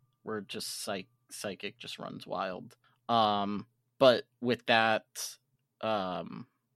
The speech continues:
that Dark, Dark's looks like a pretty strong option, um, especially with, like, Sableye and stuff like that.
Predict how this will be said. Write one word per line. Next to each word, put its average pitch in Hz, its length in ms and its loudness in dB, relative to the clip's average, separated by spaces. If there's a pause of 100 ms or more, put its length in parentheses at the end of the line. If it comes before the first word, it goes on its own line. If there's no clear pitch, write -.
(160)
that 123 220 2
Dark, 117 440 2 (440)
Dark's - 520 4 (220)
looks 175 240 -4
like 156 120 2
a 117 60 2
pretty 120 420 -8
strong 107 460 -6
option, - 580 -10 (380)
um, 110 240 -4
especially 127 480 4
with, 110 220 -2
like, 104 360 -6
Sableye 98 640 -4
and 95 120 -10
stuff - 260 -14
like - 160 -12
that. - 240 -10